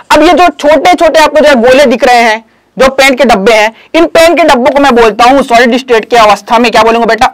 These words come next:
अ, ये मेरे क्या है? अवयवी कण होंगे। ये मेरे क्या होंगे? अवयवी कण होंगे।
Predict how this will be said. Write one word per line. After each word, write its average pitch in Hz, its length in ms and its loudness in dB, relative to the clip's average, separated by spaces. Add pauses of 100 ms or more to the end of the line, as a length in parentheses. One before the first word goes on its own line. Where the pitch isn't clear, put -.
अ, 247 60 2
ये 254 180 0
मेरे 269 160 0
क्या 247 120 -2
है? 262 200 -2
अवयवी 262 460 0
कण 247 220 0
होंगे। 208 360 0 (460)
ये 226 100 -2
मेरे 254 200 0
क्या 226 140 -2
होंगे? 233 300 0 (260)
अवयवी 254 360 0 (120)
कण 277 140 0
होंगे। 262 340 0